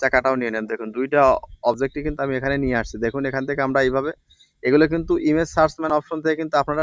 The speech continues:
সুন্দর করে ডাউনলোড করবেন। ডাউনলোড করে এটাকে স্ন্যাপ এডিট বা যে কোনো ব্যাকগ্রাউন্ড ইরেজার দিয়ে আপনার ব্যাকগ্রাউন্ডটা সুন্দর করে ইরেজ করে নেবেন। দেখুন আমরা এটাকে এইভাবে ইরে-, রেখে দিলাম। রেখে দিয়ে এটাতে এই ধরুন আপনি পনেরো সেকেন্ড বা বিশ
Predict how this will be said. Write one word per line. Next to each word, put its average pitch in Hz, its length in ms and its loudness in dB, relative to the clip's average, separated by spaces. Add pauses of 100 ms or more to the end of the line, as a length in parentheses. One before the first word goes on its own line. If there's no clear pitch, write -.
সুন্দর 143 260 0
করে 143 180 0
ডাউনলোড 139 340 4
করবেন। 147 260 -2
ডাউনলোড 131 320 2
করে 151 200 0
এটাকে 135 280 -2 (800)
স্ন্যাপ 156 260 2 (120)
এডিট 147 240 2
বা 151 140 6
যে 139 160 2
কোনো 156 120 -4 (100)
ব্যাকগ্রাউন্ড 143 400 4
ইরেজার 147 300 4
দিয়ে 151 140 2
আপনার 147 200 -2
ব্যাকগ্রাউন্ডটা 143 380 2 (100)
সুন্দর 135 300 -2
করে 147 180 0
ইরেজ 139 180 2 (100)
করে 143 180 2
নেবেন। 113 260 -2
দেখুন 107 200 -4 (260)
আমরা 127 180 -2
এটাকে 135 260 -2
এইভাবে 143 260 -2
ইরে-, 127 180 -4 (120)
রেখে 123 220 -2
দিলাম। 107 180 -6 (640)
রেখে 123 200 0
দিয়ে 156 120 2
এটাতে 147 240 0 (220)
এই 123 80 4 (120)
ধরুন 127 220 0
আপনি 127 120 -4 (100)
পনেরো 131 320 0
সেকেন্ড 135 260 0
বা 131 120 4
বিশ 127 120 2